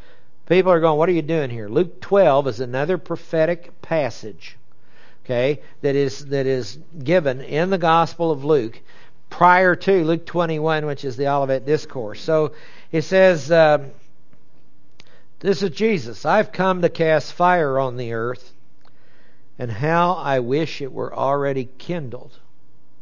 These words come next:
By the way this is worded, it appears that he has reserved this for himself, to be the one to cast the fire on the earth.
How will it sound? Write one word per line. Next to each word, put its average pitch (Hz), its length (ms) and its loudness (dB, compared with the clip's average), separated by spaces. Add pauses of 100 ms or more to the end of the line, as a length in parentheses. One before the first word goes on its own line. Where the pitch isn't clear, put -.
(1300)
By 143 160 4
the 139 100 0
way 175 220 6
this 196 220 4
is 139 160 -4
worded, 143 680 2 (520)
it 139 140 0
appears 156 460 2
that 139 120 0
he 143 80 2
has 131 160 0
reserved 139 480 -2
this 151 180 2
for 151 220 -6
himself, 127 680 -6 (1040)
to 135 100 -4
be 143 120 4
the 127 120 0
one 147 260 0
to 143 60 0
cast 156 400 0
the 139 80 -8
fire 147 480 2
on 131 160 -2
the 123 160 -6
earth. 95 240 -8